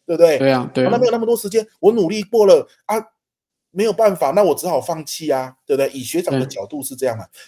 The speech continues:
Speaker 1: 可是最大的问题是，为什么最后搞出那么一大堆？是因为你懒于沟通。
Speaker 2: 嗯。没错。
Speaker 1: 你不相信沟通。以后你要记得一件事，只要你在团队里面，你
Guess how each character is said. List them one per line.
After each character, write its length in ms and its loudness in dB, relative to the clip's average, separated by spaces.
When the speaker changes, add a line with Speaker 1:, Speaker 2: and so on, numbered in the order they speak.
Speaker 1:
可 100 0
是 240 -2
最 140 -6
大 100 6
的 80 6
问 140 2
题 100 -6
是， 300 -8
为 100 -2
什 100 -6
么 80 2
最 140 -4
后 80 0
搞 160 0
出 140 -4
那 80 -6
么 80 -6
一 80 -8
大 180 -10
堆？ 400 -12
是 180 -10
因 120 -8
为 160 -2
你 260 -14
懒 400 -4
于 180 -16
沟 220 -6
通。 180 -18
Speaker 2:
嗯。 80 -20
没 80 2
错。 420 0
Speaker 1:
你 100 -12
不 160 -10
相 320 -8
信 240 -14
沟 180 -12
通。 160 -18
以 120 -6
后 100 2
你 80 -2
要 80 -2
记 140 -10
得 80 -4
一 80 -6
件 180 -10
事， 200 -10
只 160 -8
要 120 0
你 120 -8
在 160 -2
团 280 -10
队 140 -4
里 140 -14
面， 140 -10
你 120 -12